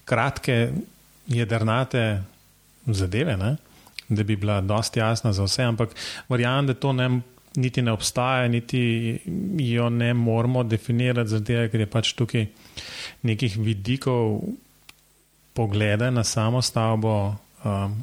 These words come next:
od uporabnika, investitorja, vzdrževalcev, um, izdelovalcev, pač, um, industrije gradbenih materialov, ne vem,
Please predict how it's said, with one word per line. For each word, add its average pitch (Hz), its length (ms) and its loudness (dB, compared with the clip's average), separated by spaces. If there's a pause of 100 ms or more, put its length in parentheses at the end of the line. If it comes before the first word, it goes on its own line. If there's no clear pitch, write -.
(120)
od 113 160 0
uporabnika, 117 720 0
investitorja, 107 800 0
vzdrževalcev, 104 960 0
um, 101 1000 -2 (100)
izdelovalcev, 107 920 0 (340)
pač, - 480 -4
um, 98 380 0 (800)
industrije 120 480 0
gradbenih 107 480 0
materialov, 98 720 0
ne 143 400 -2
vem, 101 300 -2